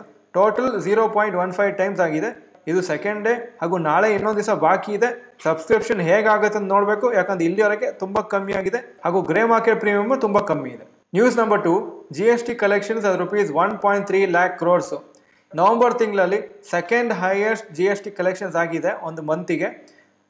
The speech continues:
ಒನ್ ಪಾಯಿಂಟ್ ತ್ರೀ ಒನ್ ಲ್ಯಾಕ್ ಕ್ರೋರ್ಸ್ ಆಗಿದೆ. ನಾನು April to November ಈ financial ಇಯರಲ್ಲಿ ಎಷ್ಟೆಷ್ಟು ಒಂದೊಂದು ಮಂತಿಗೆ ಜಿ ಎಸ್ T collection ಆಗಿದೆ ಅಂತ ಹೇಳಿದ್ದೀನಿ. ಏಪ್ರಿಲಲ್ಲಿ highest ಇತ್ತು ಒನ್ ಪಾಯಿಂಟ್ ಫೋರ್ ಒನ್ ಲ್ಯಾಕ್ ಕ್ರೋರ್ಸ್,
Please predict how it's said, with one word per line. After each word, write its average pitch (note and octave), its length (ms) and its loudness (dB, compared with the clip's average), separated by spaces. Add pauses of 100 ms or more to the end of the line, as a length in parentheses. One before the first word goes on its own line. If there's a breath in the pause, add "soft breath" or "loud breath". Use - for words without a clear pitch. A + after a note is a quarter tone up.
(240)
ಒನ್ G3+ 300 0
ಪಾಯಿಂಟ್ G3 280 2
ತ್ರೀ F#3+ 140 4
ಒನ್ F#3+ 220 4
ಲ್ಯಾಕ್ E3+ 240 2
ಕ್ರೋರ್ಸ್ E3+ 300 2
ಆಗಿದೆ. D#3 600 -2
ನಾನು D#3 160 -4
April G#3+ 500 0
to A3 120 4
November F3+ 520 4
ಈ F#3 140 0
financial G3 580 -2
ಇಯರಲ್ಲಿ F#3+ 640 2
ಎಷ್ಟೆಷ್ಟು F#3+ 560 -2
ಒಂದೊಂದು F#3 340 2
ಮಂತಿಗೆ F#3 420 -2
ಜಿ D#3+ 120 -2
ಎಸ್ F#3 180 -2
T F#3 80 -8
collection F3 360 -2
ಆಗಿದೆ E3 240 -2
ಅಂತ D#3 140 -8
ಹೇಳಿದ್ದೀನಿ. D#3 720 -6
ಏಪ್ರಿಲಲ್ಲಿ G#3+ 560 4
highest G#3 380 4
ಇತ್ತು G3+ 240 0
ಒನ್ F3 400 -4
ಪಾಯಿಂಟ್ G3 240 0
ಫೋರ್ F3+ 220 4
ಒನ್ F#3+ 160 2
ಲ್ಯಾಕ್ F3 260 0
ಕ್ರೋರ್ಸ್, E3 300 -2